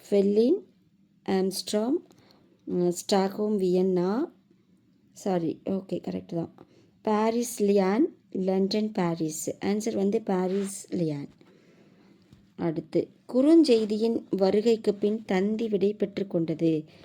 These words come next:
சரியா, தவறா? சரி. தானியக்க பயண இயந்திரத்தை முதன் முதலில் நிறுவிய நாடு எது? எந்த ஆண்டு நிறுவியது? லண்டன் நகர், அதாவது இங்கிலாந்து, ஆயிரத்தி தொள்ளாயிரத்தி அறுபத்தி ஏழு ஜூன் இருபத்தி ஏழுல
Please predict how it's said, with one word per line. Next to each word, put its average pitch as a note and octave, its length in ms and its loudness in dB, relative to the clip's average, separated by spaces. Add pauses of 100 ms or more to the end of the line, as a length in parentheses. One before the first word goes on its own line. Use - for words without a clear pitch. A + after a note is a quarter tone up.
(680)
சரியா, G3 380 0
தவறா? F#3+ 460 -2
சரி. D#3 440 -4 (920)
தானியக்க C4+ 640 2
பயண G#3 400 0
இயந்திரத்தை G3+ 580 0
முதன் G3+ 300 0
முதலில் G#3 360 2
நிறுவிய G3 400 2
நாடு F3+ 340 0
எது? F#3 360 0
எந்த F#3 400 0
ஆண்டு F3+ 360 -4
நிறுவியது? E3+ 580 -4 (460)
லண்டன் F#3+ 500 2
நகர், E3+ 360 0
அதாவது F3+ 320 -2
இங்கிலாந்து, F3+ 720 0 (1600)
ஆயிரத்தி A#3+ 440 0
தொள்ளாயிரத்தி F#3 380 -2
அறுபத்தி F3+ 360 -2
ஏழு G3 240 0
ஜூன் G#3 320 -2
இருபத்தி F3+ 680 0
ஏழுல D#3 300 0